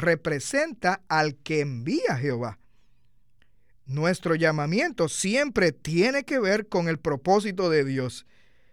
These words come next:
En el Nuevo Testamento tenemos el ejemplo del apóstol Pablo, al cual Dios le dijo, cuando le habló en Hechos capítulo veintiséis, "Porque para esto he aparecido a ti,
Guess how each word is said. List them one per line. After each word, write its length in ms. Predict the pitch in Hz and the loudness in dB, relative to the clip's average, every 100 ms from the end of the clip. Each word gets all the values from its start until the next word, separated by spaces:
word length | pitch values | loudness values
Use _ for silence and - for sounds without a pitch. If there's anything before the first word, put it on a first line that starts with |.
| - - - | -20 -20 -10
En 140 | 143 131 | -6 -4
el 140 | 113 | -2
Nuevo 280 | 135 226 247 | 4 6 6
Testamento 640 | 254 247 233 277 277 180 | 4 2 0 2 0 -2
tenemos 400 | 156 165 208 214 | 0 0 0 0
el 120 | 170 | 0
ejemplo 540 | 160 139 262 285 269 220 | 0 0 -2 -2 -2 0
del 140 | 175 | 0
apóstol 440 | 156 165 175 175 156 | -2 -4 -2 -2 -2
Pablo, 600 | 175 247 494 370 135 - _ _ _ _ _ - | -2 0 2 2 0 -4 _ _ _ _ _ -2
al 180 | 170 - | -2 2
cual 240 | 170 151 | 2 2
Dios 300 | 147 202 214 | 2 0 0
le 160 | 196 175 | -2 0
dijo, 400 | 294 294 156 101 _ _ _ _ _ | -2 -2 -4 -4 _ _ _ _ _
cuando 260 | - 170 156 | -2 0 2
le 100 | 151 | 2
habló 260 | 147 185 208 | 2 2 4
en 140 | 185 | 4
Hechos 420 | 220 214 202 - - | 2 0 -2 -4 -2
capítulo 500 | 165 208 190 190 165 | -2 -2 0 2 2
veintiséis, 800 | 165 147 143 - 277 226 - - _ - - - - | 0 -2 -6 -4 -4 -4 -12 -20 _ -20 -20 -20 -8
"Porque 440 | 170 165 123 147 139 | -2 -2 -2 -4 -4
para 400 | 139 123 120 - - 440 | -4 -6 -6 -6 -4 -4
esto 440 | 415 - 160 135 - | -6 -8 -6 -6 -4
he 200 | 175 214 | -2 2
aparecido 680 | 220 180 170 156 - 214 185 | 2 4 2 2 0 2 4
a 80 | 151 | 2
ti, 260 | 151 120 | -2 -10